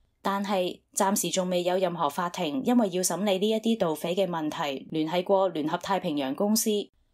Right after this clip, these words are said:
佢話，洛杉磯縣地方檢察官喬治加斯康嘅一啲政策，包括將呢一類罪行歸類為輕罪或者微罪。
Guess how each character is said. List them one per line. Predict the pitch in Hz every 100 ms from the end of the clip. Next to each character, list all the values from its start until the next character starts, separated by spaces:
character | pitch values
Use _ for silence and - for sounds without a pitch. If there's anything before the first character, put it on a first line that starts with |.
| _ _
佢 | - 170 170
話， | 175 160 - _ _ -
洛 | 214
杉 | 208 233
磯 | 233 277
縣 | 247 175
地 | 180
方 | 180 233 233
檢 | 175
察 | 185 214
官 | 190 226 233
喬 | 226 151
治 | 139 165 160
加 | - 214
斯 | 208 226
康 | 214 226 226
嘅 | 190
一 |
啲 | 214 226 220
政 | 175 170
策， | 190 170 - _ _ _
包 | - 233
括 | 233
將 | 214 226 233
呢 | 233
一 | 233
類 | 190 170
罪 | 175 165
行 | 170 160
歸 | 226 233
類 | 202
為 | 156 135
輕 | - 233 226
罪 | 214 165
或 | 156 160
者 | 185
微 | 214 170 139
罪。 | - 160 143